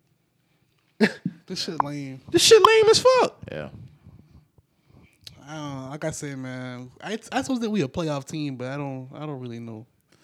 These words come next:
Speaker 2: I
Speaker 1: Yo,
Speaker 2: don't
Speaker 1: y'all
Speaker 2: know,
Speaker 1: still
Speaker 2: man.
Speaker 1: have the core in place, man. Y'all definitely get back
Speaker 2: The
Speaker 1: to
Speaker 2: core,
Speaker 1: the
Speaker 2: the core
Speaker 1: finals.
Speaker 2: still there. The players, like
Speaker 1: Because if dog, if dog's still rolling with Ime's philosophies, I don't
Speaker 2: Yeah.
Speaker 1: see the problem.
Speaker 2: But, and the players like him. The players like him. They've always spoken highly of him. So, I mean, it is what it is.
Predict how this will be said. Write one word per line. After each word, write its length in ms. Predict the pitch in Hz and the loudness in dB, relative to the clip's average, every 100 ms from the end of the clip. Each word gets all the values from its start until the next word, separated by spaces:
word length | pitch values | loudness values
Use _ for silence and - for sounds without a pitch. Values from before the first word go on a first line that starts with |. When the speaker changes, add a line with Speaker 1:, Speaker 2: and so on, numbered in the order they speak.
| _ _ _ _ _ | _ _ _ _ _
Speaker 2:
I 60 | 139 | -6
Speaker 1:
Yo, 60 | |
Speaker 2:
don't 140 | 143 226 | -2 0
Speaker 1:
y'all 60 | 294 | 2
Speaker 2:
know, 40 | |
Speaker 1:
still 180 | - 320 | 6 6
Speaker 2:
man. 60 | 262 | 6
Speaker 1:
have 80 | 185 | 4
the 80 | |
core 260 | - 370 349 | 10 12 12
in 80 | 247 | 4
place, 300 | 214 180 180 | -4 -6 -8
man. 240 | 196 226 | -10 -8
Y'all 160 | 233 - | -6 -6
definitely 320 | 165 - 220 | -4 -6 -6
get 160 | 160 151 | -6 -4
back 140 | 156 | -6
Speaker 2:
The 60 | - | 0
Speaker 1:
to 40 | |
Speaker 2:
core, 180 | 269 262 | 2 4
Speaker 1:
the 80 | 233 | 4
Speaker 2:
the 60 | |
core 120 | - 254 | 6 6
Speaker 1:
finals. 120 | 247 | 6
Speaker 2:
still 160 | 220 | 2
there. 140 | 202 202 | 2 4
The 80 | 208 | 4
players, 340 | 302 320 311 | 6 6 6
like 100 | 269 | 10
Speaker 1:
Because 180 | 294 226 | 10 12
if 120 | 202 | 12
dog, 280 | 220 302 254 | 12 12 12
if 120 | 202 | 8
dog's 280 | 156 277 285 | 10 10 8
still 180 | - 254 | 2 6
rolling 220 | 254 226 | 8 8
with 120 | 185 | 4
Ime's 360 | 214 220 202 196 | 4 4 4 6
philosophies, 640 | 147 165 220 202 202 185 | 6 6 4 2 2 4
I 60 | 190 | 6
don't 100 | 330 | 6
Speaker 2:
Yeah. 60 | 320 | 4
Speaker 1:
see 80 | |
the 80 | 202 | 2
problem. 460 | - 269 339 226 113 | 4 4 6 2 0
Speaker 2:
But, 100 | 208 | 2
and 180 | 247 294 | 4 4
the 60 | |
players 300 | - 294 262 | 6 4 6
like 180 | 226 226 | 4 4
him. 220 | 202 131 - | 2 -6 -6
The 80 | 160 | -4
players 320 | 160 240 226 | 0 4 4
like 180 | 185 170 | 2 -4
him. 120 | 131 | -4
They've 200 | 123 175 | -2 0
always 280 | 165 170 160 | 2 0 0
spoken 260 | - 160 147 | 0 -2 -2
highly 320 | 151 143 135 | -4 -4 -6
of 100 | 127 | -8
him. 140 | 120 | -12
So, 240 | 120 123 120 | -14 -16 -16
I 80 | 127 | -12
mean, 400 | 127 127 131 143 - | -12 -10 -12 -14 -8
it 100 | 175 | -2
is 160 | 160 131 | -2 -4
what 160 | 120 | -10
it 100 | 113 | -12
is. 440 | 117 117 - - | -14 -16 -20 -20